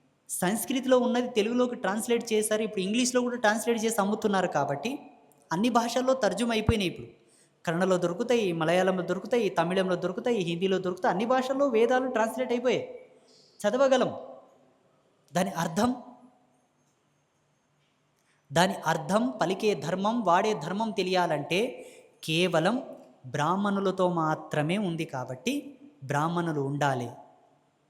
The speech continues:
బ్రాహ్మణులు అనున్నది ఒక వర్గము కాదు, ఒక,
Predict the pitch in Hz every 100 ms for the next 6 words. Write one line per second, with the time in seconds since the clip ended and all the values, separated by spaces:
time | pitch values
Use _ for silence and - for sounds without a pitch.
0 | _ _ _ _ _ _ _ _ 120 156
1 | 196 240 247 240 220 226 208 165 202 -
2 | - _ _ _ _ 185 208 175 170 190
3 | 220 208 202 220 202